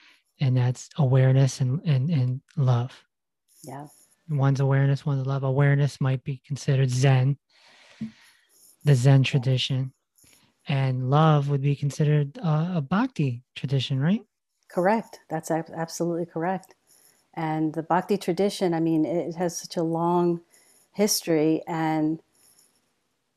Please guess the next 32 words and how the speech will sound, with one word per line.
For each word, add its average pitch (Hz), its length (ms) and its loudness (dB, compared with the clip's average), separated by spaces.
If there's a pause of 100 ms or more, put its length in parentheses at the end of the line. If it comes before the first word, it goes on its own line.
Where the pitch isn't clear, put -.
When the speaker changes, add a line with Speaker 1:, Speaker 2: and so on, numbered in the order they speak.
(120)
Speaker 2:
and 220 140 0
not, 269 360 2 (180)
not 262 240 2
everyone 254 420 6
connects, 180 680 0 (760)
but 185 100 4
everybody 185 400 6
has 175 500 0
the 165 100 -6
capability 151 680 -2
to 127 80 -8
connect. 131 500 -14 (680)
So 170 300 -2
for 180 140 -8
some 247 220 0
people, 202 600 0
you 180 120 0
know, 170 160 0
they're 160 340 0 (280)
maybe 185 300 -2
just 175 260 -6
evolving 156 500 0
to - 140 -14
that. 127 280 -10 (680)
So 160 400 -2
I've 160 140 0
had 180 240 0
people 175 240 -6
come 175 200 -2
to 175 140 -4
events 165 420 -2
and 151 260 -6